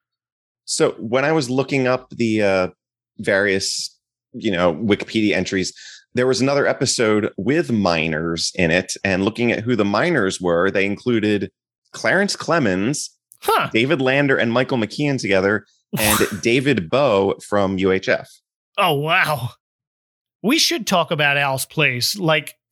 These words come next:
Speaker 2: like it says in the theme song, he lives in a split-level cave twenty miles below the surface of the earth. And he's furnished it like only Weird Al and perhaps Pee Wee Herman can.
Speaker 1: <laughs>
Speaker 2: It's that same shade of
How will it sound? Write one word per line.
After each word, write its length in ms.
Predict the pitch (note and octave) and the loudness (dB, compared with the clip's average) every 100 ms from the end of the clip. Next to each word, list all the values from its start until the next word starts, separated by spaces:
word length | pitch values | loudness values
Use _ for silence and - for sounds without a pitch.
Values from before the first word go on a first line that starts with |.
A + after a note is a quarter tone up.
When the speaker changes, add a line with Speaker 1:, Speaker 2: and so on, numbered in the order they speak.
| - | -6
Speaker 2:
like 140 | C3 | -2
it 100 | D3 - | 0 0
says 180 | G3 | 0
in 80 | G3 | 2
the 80 | F#3 | 0
theme 240 | - A#3+ A3 | 0 0 2
song, 300 | E3+ D#3+ D#3 | 2 2 0
he 100 | E3+ | 0
lives 220 | F3 D3 | 0 0
in 100 | E3+ | 0
a 60 | E3 | -2
split-level 540 | - G3+ A3+ A3 A3 | -2 -2 0 0 -2
cave 380 | - F#3 E3+ E3 | 0 2 2 0
twenty 260 | F#3 F#3+ | -2 -2
miles 360 | G3+ F#3 F#3+ F3+ | 0 0 0 -2
below 220 | E3+ F3+ | 0 0
the 80 | F3+ | 0
surface 360 | - F#3 E3+ D#3 | 0 0 -2 -6
of 80 | E3 | 0
the 140 | E3 | 2
earth. 360 | D3 C3+ - - _ _ _ _ _ _ _ _ _ _ _ E3 | 2 0 -4 -12 _ _ _ _ _ _ _ _ _ _ _ 0
And 100 | F#3+ | 2
he's 160 | G3+ | 2
furnished 480 | - B3+ B3+ G#3 - | 0 0 0 0 0
it 120 | F#3+ | -2
like 240 | F#3 E3+ E3+ | 0 0 2
only 240 | F#3+ F#3 | 0 0
Weird 320 | D#3 E3 D#3+ | 0 0 2
Al 360 | D3+ D3 C#3+ D#3 | 2 2 0 0
and 220 | D3 D3 | -2 -2
perhaps 420 | D3+ C#3+ C#3+ C3+ | -2 0 0 -2
Pee 160 | - D#3 | -2 0
Wee 140 | C#3+ C3+ | 0 0
Herman 320 | D#3+ C#3 C3 | 0 -2 -4
can. 400 | C#3 A#2+ A#2+ A#2 - | -4 -4 -8 -16 -4
Speaker 1:
<laughs> 80 | F4 F4 - - - - _ - | -2 0 -4 -4 -12 -14 _ -4
Speaker 2:
It's 200 | F#3+ - | -2 0
that 260 | G3+ A3+ | -2 -2
same 400 | - A3+ A#3 A#3+ | -2 -2 0 -2
shade 360 | A#3 - F#3+ F#3 | -2 -2 0 0
of 280 | F3 D3 | 0 -2